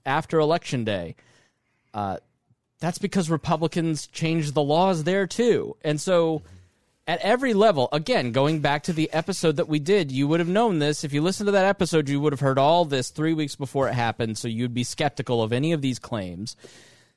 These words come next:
The Republican strategy this time was to keep people from voting, so it would drive down his numbers because they saw the trend towards Biden in a lot of these swing states.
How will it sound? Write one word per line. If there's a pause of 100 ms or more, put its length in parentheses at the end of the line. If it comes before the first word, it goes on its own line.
(260)
The
Republican
strategy
this
time
was
to
keep
people
from
voting, (360)
so
it
would
drive
down
his
numbers
because
they
saw
the
trend
towards
Biden
in
a
lot
of
these
swing
states.